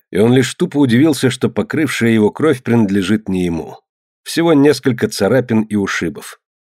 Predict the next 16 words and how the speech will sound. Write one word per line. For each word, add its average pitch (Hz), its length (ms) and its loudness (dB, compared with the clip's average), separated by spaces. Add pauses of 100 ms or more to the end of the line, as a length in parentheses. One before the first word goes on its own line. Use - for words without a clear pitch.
(420)
Что 98 340 0
ж, - 100 -10
силы, 110 380 2
которые 110 460 2
отняли 110 300 2
у 107 60 4
него 104 220 4
всё, 107 380 0 (360)
дали 123 320 2
эту 127 300 -2
победу 113 460 0
в 104 100 0
войне, 110 460 4
как - 260 -14
плату 104 340 0
скупца. - 600 -4